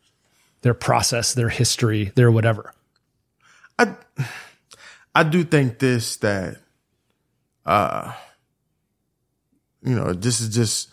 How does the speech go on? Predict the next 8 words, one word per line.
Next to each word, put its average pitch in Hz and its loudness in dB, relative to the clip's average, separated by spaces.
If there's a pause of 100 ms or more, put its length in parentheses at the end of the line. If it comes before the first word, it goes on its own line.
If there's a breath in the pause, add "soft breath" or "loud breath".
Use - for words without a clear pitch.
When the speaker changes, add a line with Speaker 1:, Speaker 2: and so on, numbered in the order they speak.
(580)
Speaker 2:
I 123 -10
think 147 0
sometimes 131 0
black 117 0
folks, 117 -4
we 117 -4
do 110 -4
claim, 107 -2